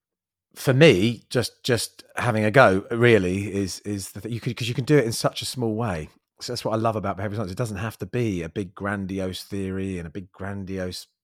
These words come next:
project. You can do it in your own life. Oh, and when I, I wrote, uh, the book that I still haven't finished, uh, <laughs> I was talking to Richard Wiseman on the show about that. I still haven't finished that. Um,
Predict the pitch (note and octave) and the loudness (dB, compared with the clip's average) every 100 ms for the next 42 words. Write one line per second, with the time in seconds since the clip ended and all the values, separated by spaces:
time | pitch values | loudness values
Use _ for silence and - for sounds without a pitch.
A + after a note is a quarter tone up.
0 | _ - A#2 A2 - - _ - G#2+ A2 | _ -10 -8 -8 -12 -16 _ -12 -10 -8
1 | G#2 A2+ G#2+ - _ _ _ _ - G#2+ | -4 -2 -2 -6 _ _ _ _ -6 -2
2 | G#2+ A#2 A#2 B2+ C#3 C#3 - - G#2+ G#2 | 2 2 4 2 2 0 -8 -8 -4 -4
3 | G#2 G#2+ G#2 G2 F#2+ G2 G2 F#2 - _ | -2 -4 -6 -8 -8 -6 -6 -6 -10 _
4 | _ _ _ _ _ _ F2 F2 E2+ A#2 | _ _ _ _ _ _ 0 0 -2 -2
5 | G#2+ - G2+ F2 F2+ - G2+ G2+ F2+ G2 | -2 -4 -8 -6 -6 -6 -6 -6 -6 -8
6 | G2 F#2 - C#2+ D#2+ - - D#3 - - | -10 -10 -12 -14 -14 -12 -6 -4 -4 -6
7 | G2 F2+ F#2 - - G#2+ A2 A2 A2 G#2+ | -6 -8 -10 -8 -2 0 0 -2 -4 -2
8 | A2+ A2 C3+ - B2 - - A2 A2+ A#2 | 0 2 0 0 -6 -8 -10 -8 -10 -12
9 | G#2+ A#2 - - - - - - A#2 A#2+ | -8 -8 -8 -12 -12 -14 -16 0 4 4
10 | A#2+ | 2